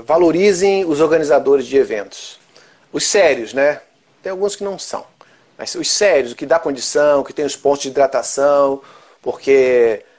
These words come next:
não pode acontecer. Em provas de endurance, faltar água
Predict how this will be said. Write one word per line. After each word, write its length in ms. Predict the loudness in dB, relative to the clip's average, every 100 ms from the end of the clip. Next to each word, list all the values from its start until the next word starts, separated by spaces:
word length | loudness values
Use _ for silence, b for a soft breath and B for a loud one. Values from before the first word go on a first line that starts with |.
| b
não 280 | -6 0 0
pode 280 | 2 2 2
acontecer. 800 | 0 -4 -4 -4 0 4 4 4
Em 80 | 2
provas 320 | 0 0 0
de 80 | -2
endurance, 560 | -2 0 0 0 -2
faltar 500 | -2 -2 0 0 2
água 540 | 4 2 2 2 0